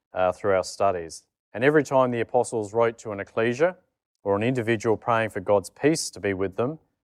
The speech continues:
they also pray for God's grace to be with them. "Grace be with you and peace from God the Father," they prayed. So the two go hand in hand, grace and peace.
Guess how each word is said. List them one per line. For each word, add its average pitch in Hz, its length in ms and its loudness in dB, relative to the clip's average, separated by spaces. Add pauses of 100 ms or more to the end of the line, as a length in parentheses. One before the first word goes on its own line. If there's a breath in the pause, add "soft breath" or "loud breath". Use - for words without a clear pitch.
they 104 140 -2
also 131 440 2
pray 107 260 2
for 107 100 -12
God's 101 280 0
grace 101 480 4
to - 100 -18
be 92 120 -4
with 87 200 -6
them. 76 160 -12 (720)
"Grace 98 280 6
be 107 180 0
with 101 220 0
you 104 380 2
and 92 180 -8
peace 98 280 -4
from 95 180 -10
God 92 220 0
the - 80 -12
Father," 90 320 2
they 85 160 -6
prayed. 85 280 -6
So 107 160 -4
the 104 60 -2
two 147 260 2
go 123 200 6
hand 110 240 -4
in 92 80 -12
hand, 92 280 -8
grace 113 520 4 (320)
and 98 180 0
peace. - 500 -2